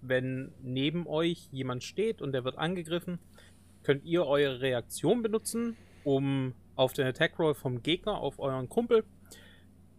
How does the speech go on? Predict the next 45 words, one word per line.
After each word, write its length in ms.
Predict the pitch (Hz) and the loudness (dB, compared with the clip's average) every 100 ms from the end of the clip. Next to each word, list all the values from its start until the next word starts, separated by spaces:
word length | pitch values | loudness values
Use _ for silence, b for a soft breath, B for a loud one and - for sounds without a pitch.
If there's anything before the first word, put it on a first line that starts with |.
| - | 6
Disadvantage 720 | 196 196 170 127 117 120 - - | 6 8 4 2 0 -4 -12 -8
zu 120 | 120 | -8
geben. 320 | 110 - - - - - - - - - | -8 -10 -16 -20 -20 -20 -20 -20 -20 -2
Ihr 100 | 135 | 0
müsst 360 | 135 190 - - | 2 2 2 -2
dafür 240 | - 196 | 0 -4
zwar 260 | - 151 143 | 2 2 2
ein 60 | |
Schild 280 | 135 156 139 | 0 -4 -4
tragen, 360 | - 143 208 262 - - | 0 2 2 -4 -16 -6
dass 140 | 143 | -4
es 320 | 135 - - - | -4 -8 -16 -18
so 160 | - 139 | -4 -2
muss, 320 | 160 262 - | -2 -6 -12
aber 420 | - 135 131 120 - | 2 2 4 0 -2
ja, 220 | - 92 69 | -6 -6 -6
das 220 | 135 139 | -6 -2
ist 60 | - | 4
halt, 260 | 151 147 - | 4 4 0
ihr 220 | 143 139 | 4 6
macht 220 | 135 135 | 4 -2
so 100 | - | -2
einen 100 | 139 | -2
kleinen 300 | 127 233 220 | 0 2 4
Ausfallschritt 640 | 165 180 170 156 - 156 | 4 4 4 2 2 0
und 120 | 143 131 | 0 -2
gebt 220 | 156 - | -2 0
nochmal 320 | 135 135 127 | 0 2 0
einen 120 | 127 | 2
Knock 300 | 131 160 - b b b b - | 2 2 0 b b b b -4
mit 140 | 151 | -2
eurem 280 | 143 135 131 | 4 4 4
Schild 300 | - 156 156 | 2 2 2
im 100 | 131 | -2
Gegner 320 | 123 160 185 | -2 0 2
rein, 160 | 170 175 | 2 0
rein, 360 | 165 165 185 190 | 0 0 -2 -6
sodass 340 | - 135 135 - | -6 0 0 0
der 100 | 120 | -4
halt 160 | 131 | -4
nicht 180 | 135 131 | -4 -4
mehr 120 | 139 | -4
sauber 320 | 123 120 120 120 | 0 0 2 0
angreifen 460 | 143 156 160 170 | 0 0 -2 -2
kann. 180 | 180 190 | -6 -8